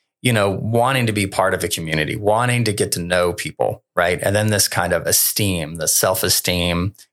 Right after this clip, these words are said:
kind of like, "I'm good at something and I want to be known for that." And then the very top of the,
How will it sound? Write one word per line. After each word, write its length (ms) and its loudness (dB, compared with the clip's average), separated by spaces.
kind 120 0
of 80 -2
like, 160 0
"I'm 260 0
good 260 2
at 120 0
something 520 0
and 80 2
I 40 0
want 100 0
to 60 -4
be 100 -4
known 460 0
for 200 0
that." 400 0
And 80 0
then 120 2
the 80 0
very 460 0
top 340 0
of 40 -6
the, 140 2